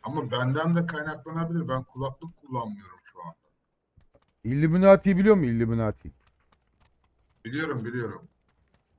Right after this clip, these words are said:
Speaker 2: İşte her yerde tek göz koymuşlar. Acaba Illuminati ile alakası olabilir mi?
Speaker 1: Vardır muhtemelen.
Speaker 2: Muhtemelen.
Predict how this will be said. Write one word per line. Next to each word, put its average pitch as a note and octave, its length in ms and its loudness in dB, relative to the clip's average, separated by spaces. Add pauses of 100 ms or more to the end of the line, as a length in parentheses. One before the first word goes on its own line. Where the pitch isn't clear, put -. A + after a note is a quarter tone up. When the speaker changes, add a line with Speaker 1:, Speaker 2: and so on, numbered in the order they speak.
(100)
Speaker 2:
İşte D3+ 360 -4
her C3+ 160 2
yerde F#3 340 2
tek - 240 -2
göz F#3+ 180 0
koymuşlar. A2+ 480 0
Acaba C#3 300 2
Illuminati D3+ 580 0
ile C#3+ 100 4
alakası C3+ 400 -2
olabilir C3 240 -4
mi? C#2 100 -12 (2500)
Speaker 1:
Vardır D#3 340 -8
muhtemelen. G#2 600 -12 (1600)
Speaker 2:
Muhtemelen. C3+ 800 -4